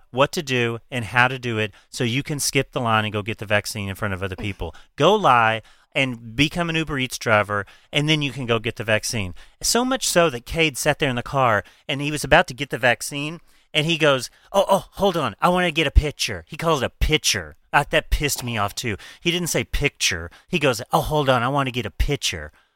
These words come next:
I'm like, "A picture is what you put water in, you fucking numbskull." And so he gets his, uh, Instagram out, and he starts to take his picture, and then, you know, he gets the, the vaccine and then posts in the next story,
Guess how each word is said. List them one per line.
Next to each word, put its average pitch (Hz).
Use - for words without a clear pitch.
I'm 165
like, 160
"A 175
picture -
is 208
what 226
you 190
put 175
water 151
in, 117
you 101
fucking 131
numbskull." 123
And 139
so 156
he 160
gets 135
his, 180
uh, 170
Instagram 151
out, 123
and 135
he 120
starts 107
to 131
take 123
his 151
picture, 117
and 127
then, 123
you 127
know, 110
he 117
gets 117
the, 139
the 123
vaccine 151
and 131
then 127
posts 139
in 147
the 139
next 151
story, 156